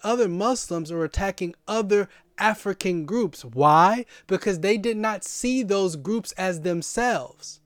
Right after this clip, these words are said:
To contextualize it a little bit, so we can kind of understand what I'm talking about, I'm going to use an example in China.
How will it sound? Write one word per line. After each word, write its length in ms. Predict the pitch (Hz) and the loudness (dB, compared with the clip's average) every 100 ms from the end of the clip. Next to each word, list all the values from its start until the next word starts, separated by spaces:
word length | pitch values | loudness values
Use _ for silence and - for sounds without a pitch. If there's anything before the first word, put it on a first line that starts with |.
| _ _ _ - _ | _ _ _ -20 _
To 120 | - | 0
contextualize 1080 | 190 185 175 240 262 - 226 196 185 185 180 | 2 0 2 2 2 0 2 4 2 2 0
it 80 | 170 | -2
a 80 | 156 | 2
little 280 | 214 262 | 2 4
bit, 340 | 160 131 127 - _ _ _ _ | 2 -2 -8 -12 _ _ _ _
so 180 | - 170 | -2 -2
we 160 | 165 | 0
can 160 | 202 175 | -4 -6
kind 240 | 165 202 | -2 0
of 100 | 185 - | 0 -2
understand 600 | 196 175 - 190 190 170 | -4 -4 -4 -2 0 0
what 140 | 170 | 0
I'm 140 | 156 147 | -2 -4
talking 480 | - 226 240 190 | -6 -4 -2 -4
about, 260 | 151 139 151 | -6 -4 -4
I'm 140 | 147 | -4
going 160 | 156 226 | -4 -4
to 60 | 208 | -2
use 240 | 202 214 | -4 -4
an 80 | 185 | -4
example 560 | 156 139 175 185 175 151 | -4 -4 -4 -4 -4 -6
in 120 | 151 | -6
China. 600 | - 208 214 180 135 | -10 -8 -4 -4 -6